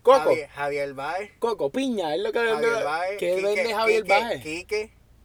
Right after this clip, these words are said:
Speaker 1: ¿Qué venden?
Speaker 2: Roberto Clemente.
Speaker 1: ¿Qué venden? Nada.
Speaker 2: Bueno, Roberto Clemente.
Speaker 1: Roberto Clemente,
Speaker 2: Roberto
Speaker 1: sí.
Speaker 2: tu-, tuvo su Nike.
Speaker 1: No, pero, pero Roberto Clemente fue un, un, un deportista. Escúchate.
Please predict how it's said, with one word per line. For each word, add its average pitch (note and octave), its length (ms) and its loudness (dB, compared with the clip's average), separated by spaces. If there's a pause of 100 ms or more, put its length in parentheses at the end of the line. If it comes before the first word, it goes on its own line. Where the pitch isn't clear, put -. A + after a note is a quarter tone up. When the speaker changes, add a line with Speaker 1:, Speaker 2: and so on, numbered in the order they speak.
(100)
Speaker 1:
¿Qué D3 120 -8
venden? D#3+ 580 -8
Speaker 2:
Roberto D#3+ 380 -6
Clemente. E3 600 -8
Speaker 1:
¿Qué C3+ 160 -10
venden? B2+ 400 -12 (800)
Nada. A#2+ 340 -12
Speaker 2:
Bueno, A#3+ 300 0
Roberto F3 400 -2
Clemente. D#3+ 240 -2
Speaker 1:
Roberto G3+ 400 4
Clemente, G#3 380 4
Speaker 2:
Roberto B3+ 180 2
Speaker 1:
sí. C4 60 -2
Speaker 2:
tu-, A3 180 4
tuvo G3 240 -2
su C#4+ 140 -2
Nike. G3 500 -4 (180)
Speaker 1:
No, D#3 280 -6
pero, F3+ 380 2
pero G#3 200 4
Roberto G3 400 0
Clemente G3 480 -6
fue A#3 320 -4 (500)
un, D4 440 -2 (680)
un, A3+ 460 -6
un A#3 300 -4
deportista. G3+ 880 -4 (540)
Escúchate. A#3+ 720 -2